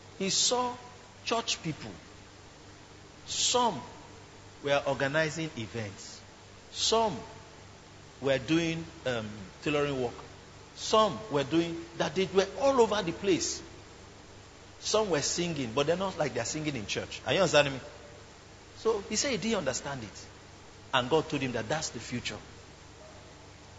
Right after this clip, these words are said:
So he was sharing with me. At that time we're talking, church people don't do all the things they're doing now. Amen. But do you know that as time has passed, I've seen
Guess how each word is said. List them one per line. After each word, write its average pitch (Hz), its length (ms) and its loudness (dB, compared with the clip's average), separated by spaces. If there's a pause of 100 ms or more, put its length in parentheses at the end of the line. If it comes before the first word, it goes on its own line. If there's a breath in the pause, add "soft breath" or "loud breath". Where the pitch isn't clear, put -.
So 233 140 4
he 208 100 6
was 196 120 10
sharing 240 300 8
with 156 160 8
me. 185 180 4 (1600)
At 226 140 12
that 320 180 10
time 247 160 4
we're 175 120 8
talking, 175 380 2 (200)
church - 200 2
people 170 200 -4
don't 165 260 2
do 151 380 2
all 147 80 2
the 131 80 -2
things 135 200 -4
they're 107 120 0
doing 117 260 -4
now. 87 180 -2 (120)
Amen. 117 480 6 (580)
But 123 140 -2
do 139 100 0
you 170 60 0
know 147 100 4
that 120 180 2 (200)
as 110 160 4
time 139 240 2
has 101 180 -2
passed, - 400 -2 (140)
I've 98 160 0
seen 127 220 -6